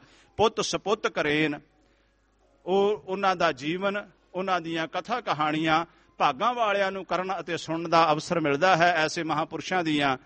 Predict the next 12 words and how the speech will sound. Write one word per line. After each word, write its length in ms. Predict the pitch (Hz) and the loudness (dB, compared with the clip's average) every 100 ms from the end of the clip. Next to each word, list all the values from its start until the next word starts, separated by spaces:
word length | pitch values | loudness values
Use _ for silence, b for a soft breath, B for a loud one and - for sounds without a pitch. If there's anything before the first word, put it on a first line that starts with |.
| b b - | b b -8
ਗੁਰਬਾਣੀ 400 | 151 160 165 196 | -4 0 0 0
ਵਿੱਚ 200 | 185 170 | -6 -6
ਇੱਕ 120 | 170 | -10
ਪਾਠ 340 | 165 156 175 - | 2 4 4 2
ਆਇਆ 300 | 147 147 175 | 4 6 6
ਹੈ, 140 | 160 160 | 6 4
ਪਾਤਸ਼ਾਹ 420 | 160 156 - 175 | 2 2 2 -2
ਫਰਮਾਨ 380 | 165 160 160 170 | -2 2 2 2
ਕਰਦੇ 340 | 170 165 175 | -2 0 -2
ਨੇ, 140 | 190 185 | -2 -2
"ਕਥੜੀਆ 680 | 180 - 190 180 180 170 | -4 -2 -2 -2 0 0
ਸੰਤਾਹ 640 | 165 156 151 175 185 202 | 0 -4 -2 4 6 6